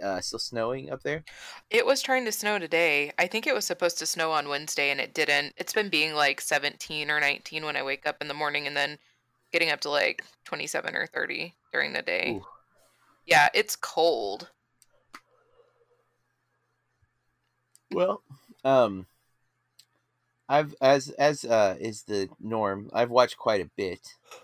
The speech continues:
Speaker 1: Uh, have you been watching anything since
Speaker 2: I
Speaker 1: the last time we recorded?
Speaker 2: I have watched a couple movies.
Speaker 1: Well, I will let you go first.
Speaker 2: Okay. I finally watched Rare Exports.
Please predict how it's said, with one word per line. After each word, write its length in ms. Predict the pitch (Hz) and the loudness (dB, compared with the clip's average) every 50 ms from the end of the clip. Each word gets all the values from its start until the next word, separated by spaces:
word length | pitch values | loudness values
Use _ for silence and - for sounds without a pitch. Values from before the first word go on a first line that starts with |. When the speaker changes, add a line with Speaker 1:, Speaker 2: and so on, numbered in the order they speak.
| _ _ _ _ | _ _ _ _
Speaker 1:
Uh, 200 | 110 104 101 95 98 | -6 -4 -2 -2 -2
have 120 | 104 95 | -4 -6
you 100 | 104 107 | -8 -6
been 100 | 101 104 101 | -6 -4 -4
watching 280 | 104 104 - - 117 113 | -6 -6 -8 -8 -8 -8
anything 420 | 113 117 120 - 127 123 120 120 _ _ _ _ | -8 -8 -8 -10 -10 -12 -12 -14 _ _ _ _
since 240 | - - 120 113 - | -16 -14 -8 -4 -2
Speaker 2:
I 40 | 120 | 0
Speaker 1:
the 40 | |
last 200 | 113 113 113 - | 0 0 0 -2
time 120 | - 117 113 | -8 -10 -10
we 60 | 110 113 | -12 -12
recorded? 340 | 113 - _ 120 127 139 - _ _ _ _ _ - | -14 -12 _ -12 -12 -12 -14 _ _ _ _ _ -4
Speaker 2:
I 40 | - | -2
have 180 | 233 302 403 - | -2 -2 2 4
watched 380 | 190 160 - - - - - | 4 4 4 2 -2 -2 0
a 200 | 185 180 165 160 | 2 2 2 2
couple 440 | - - 202 196 - - 202 196 196 | 0 -4 -8 -10 -8 -4 -4 -4 -4
movies. 680 | 190 180 175 180 180 185 165 156 151 165 170 - - - _ _ _ _ _ _ _ _ _ _ _ _ _ _ _ _ _ _ _ _ _ _ _ _ _ _ _ _ _ - _ _ _ _ - | -2 -4 -4 -4 -4 -6 -6 -4 -6 -6 -6 -8 -8 -10 _ _ _ _ _ _ _ _ _ _ _ _ _ _ _ _ _ _ _ _ _ _ _ _ _ _ _ _ _ -20 _ _ _ _ -8
Speaker 1:
Well, 180 | 117 117 107 | -6 -6 -2
I 140 | 104 110 113 | 0 0 0
will 80 | 113 113 | 0 0
let 200 | 113 110 - 110 | -2 -4 -6 -8
you 60 | 110 | -6
go 120 | 123 120 117 | -6 -6 -6
first. 380 | - - - 170 - - - _ _ _ _ _ - | -6 -8 -10 -10 -12 -16 -20 _ _ _ _ _ -4
Speaker 2:
Okay. 300 | 220 - 339 330 - - _ _ - - - - - | -4 -2 -4 -6 -8 -10 _ _ -20 -20 -20 -4 2
I 380 | - 190 190 185 185 185 185 - - | 6 6 8 8 8 6 4 2 2
finally 320 | - 208 226 254 262 226 185 | -2 -2 0 0 0 0 2
watched 440 | 165 156 156 160 160 - - - - - _ _ | 4 6 6 6 4 2 -2 -6 -10 -14 _ _
Rare 280 | 165 170 170 160 - | 2 4 6 6 6
Exports. 840 | - 156 - - - - _ 143 151 165 190 196 - - - - - | 4 2 0 -2 -8 -8 _ -2 0 0 0 -2 -4 -6 -6 -6 -8